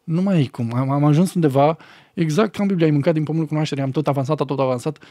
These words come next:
Singurătatea era inevitabilă. Nu poți să ai și partea,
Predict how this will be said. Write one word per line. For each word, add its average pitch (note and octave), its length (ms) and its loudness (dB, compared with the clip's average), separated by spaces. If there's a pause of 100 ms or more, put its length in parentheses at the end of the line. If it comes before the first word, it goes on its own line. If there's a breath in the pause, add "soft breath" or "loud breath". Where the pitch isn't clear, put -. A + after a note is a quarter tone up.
(200 loud breath)
Singurătatea D3+ 520 0
era D#3+ 100 4
inevitabilă. D3 600 0
Nu C3 100 0
poți D#3 240 -2
să - 80 -4
ai C3 220 -2
și D#3+ 280 -4
partea, B2 540 -8